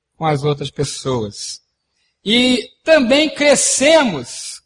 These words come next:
Crescemos muito quando nós fazemos isso, quando vencemos barreiras. Eu aprendi muito. Se eu tivesse ficado só no Rio de Janeiro, eu, eu teria aprendido muitas coisas, mas não tantas quanto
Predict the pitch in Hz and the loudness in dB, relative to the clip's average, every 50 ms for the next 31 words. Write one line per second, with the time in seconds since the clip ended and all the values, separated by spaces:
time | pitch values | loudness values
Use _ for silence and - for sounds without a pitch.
0 | _ _ _ - _ _ _ _ _ _ _ _ _ _ _ _ _ _ _ _ | _ _ _ -20 _ _ _ _ _ _ _ _ _ _ _ _ _ _ _ _
1 | _ _ _ _ _ _ _ _ _ _ _ _ _ _ _ _ _ _ _ _ | _ _ _ _ _ _ _ _ _ _ _ _ _ _ _ _ _ _ _ _
2 | _ - 220 233 226 - 269 285 285 285 214 190 226 233 262 294 294 269 - 233 | _ 0 2 2 4 4 2 0 0 0 0 2 2 4 4 4 2 0 -2 -4
3 | - - 233 240 214 214 202 202 202 202 202 - - 202 190 170 165 180 170 156 | -2 0 0 0 2 0 2 2 2 2 2 0 0 -2 0 0 0 -2 -4 -4
4 | 143 113 123 127 117 110 - - - _ _ - 156 185 214 202 190 202 220 214 | -6 -6 -6 -8 -8 -8 -10 -16 -20 _ _ -8 -4 -2 -2 0 2 2 2 2
5 | 214 - - - 233 220 208 175 160 156 165 156 127 120 135 135 131 120 113 104 | 2 -2 -4 -2 -2 -2 -4 -6 -6 -4 -2 -2 -2 -2 -4 -4 -4 -6 -8 -10
6 | - - - - - - _ _ _ _ _ _ _ _ _ - - 233 269 294 | -14 -14 -14 -14 -14 -16 _ _ _ _ _ _ _ _ _ 0 4 4 4 4
7 | 277 - 285 285 254 202 277 285 254 226 240 254 240 - 277 277 262 269 269 269 | 4 2 0 0 0 0 2 2 2 4 4 2 0 0 -2 -4 -2 0 0 0
8 | 240 - 262 240 - - 240 240 240 - - 247 240 226 185 190 233 214 202 185 | 0 -2 -6 -6 0 2 2 2 2 0 0 0 0 0 0 -4 -6 -6 -6 -4
9 | 190 185 165 160 180 214 220 208 160 135 113 - _ _ _ _ _ _ _ - | -2 -2 0 2 4 4 4 4 0 -4 -8 -12 _ _ _ _ _ _ _ -18
10 | 330 320 _ _ _ - 247 254 247 - 285 285 294 277 285 254 262 240 247 247 | -18 -18 _ _ _ 0 0 0 2 0 -2 -2 -2 0 0 0 -2 -2 0 0
11 | 247 247 254 - 233 202 - - 233 233 220 202 226 247 262 208 220 262 311 330 | 0 0 0 0 -2 -4 -2 0 0 2 2 2 2 2 2 2 2 0 0 0
12 | 285 - _ - 269 - - 254 - - 190 - - - _ - 196 208 208 202 | -2 -4 _ 0 2 2 2 0 -2 -2 -4 -4 -4 -8 _ -4 -2 -2 -2 -2
13 | - - 208 208 | -4 -6 -6 -6